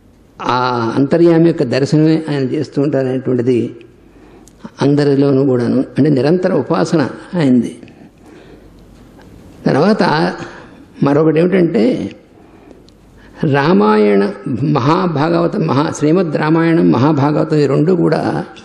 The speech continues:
మా గురుదేవులు, తర్వాత లక్ష్మణీతన్ గురుదేవులు కూడా ఏం చెప్పేవారంటే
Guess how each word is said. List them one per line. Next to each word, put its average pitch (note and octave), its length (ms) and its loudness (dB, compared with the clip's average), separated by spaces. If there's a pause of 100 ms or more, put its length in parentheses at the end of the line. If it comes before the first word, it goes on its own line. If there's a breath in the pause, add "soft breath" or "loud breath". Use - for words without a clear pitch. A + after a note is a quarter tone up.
(1300 loud breath)
మా C#3+ 420 2
గురుదేవులు, D#3+ 680 2
తర్వాత D#3+ 220 0
లక్ష్మణీతన్ D#3 560 0
గురుదేవులు D3+ 400 0
కూడా D#3 140 0
ఏం D#3+ 100 2
చెప్పేవారంటే D3 680 -2